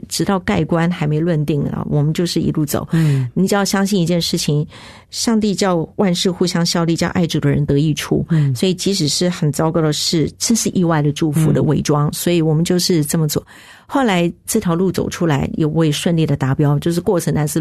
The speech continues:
Speaker 1: 兵荒马乱、乱七八糟。
Speaker 2: 嗯。
Speaker 1: 呃，然后内忧外患啊，等等，晚上又是会紧张的睡不着觉，然后当然很多的，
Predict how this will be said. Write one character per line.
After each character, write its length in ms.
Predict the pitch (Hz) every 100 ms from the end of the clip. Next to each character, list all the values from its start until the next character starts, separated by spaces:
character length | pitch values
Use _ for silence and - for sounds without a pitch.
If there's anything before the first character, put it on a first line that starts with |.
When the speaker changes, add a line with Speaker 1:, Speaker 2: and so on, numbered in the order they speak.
| 156
Speaker 1:
兵 140 | - 170
荒 120 | 165
马 120 | 143
乱、 160 | 151 160
乱 120 | 151
七 160 | 139 -
八 160 | 143
糟。 220 | 147 147 170
Speaker 2:
嗯。 300 | 160 139 123 -
Speaker 1:
呃， 300 | - 143 143 -
然 140 | 156 165
后 80 |
内 160 | 175 170
忧 100 | 165
外 180 | 170 156
患 320 | 156 165 143 -
啊， 100 | 147
等 200 | 143 156
等， 160 | 151 - - - -
晚 160 | - 156
上 160 | 147 190
又 100 | 160
是 160 | -
会 400 | 165 180 151 147 -
紧 160 | -
张 160 | 113 160
的 60 | 160
睡 120 | 175
不 120 | 160
着 180 | - 151
觉， 320 | 180 170 147
然 100 | 143
后 120 | 180
当 160 | 175 165
然 80 | 175
很 140 | 160
多 180 | 165 185
的， 180 | 180